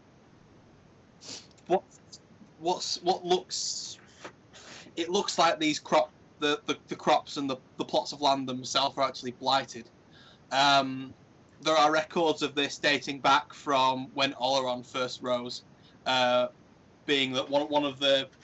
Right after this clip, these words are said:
one of the big things that his quote unquote ascension, uh, did was bring a fairly,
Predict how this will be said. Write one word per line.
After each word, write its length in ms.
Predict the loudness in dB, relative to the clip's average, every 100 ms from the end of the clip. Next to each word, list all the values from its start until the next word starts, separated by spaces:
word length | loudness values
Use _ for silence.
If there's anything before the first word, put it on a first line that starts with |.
| -20 -20 -20 -14 -4
one 160 | -2
of 100 | 0
the 100 | -2
big 220 | -2 -4
things 400 | 0 -2 -2 -8 -6
that 240 | -4 -4 -8 -20 -20 _ _ -20 -20 -20 -20 -20 -16 -2
his 460 | -2 0 -4 -8 -10 -8
quote 140 | -6
unquote 240 | -2 -4 -4
ascension, 580 | 0 0 0 -2 -6 -6 -12 -20 -20 -20 -18 -2
uh, 260 | 0 0 -2 -10 -20 -2
did 340 | 2 2 -2 -8
was 280 | -4 -4 -4
bring 380 | -6 -2 0 0
a 240 | 0 0 -2 -6 -16 -18 _ _ _ _
fairly, 720 | _ 2 2 4 0 -2 -4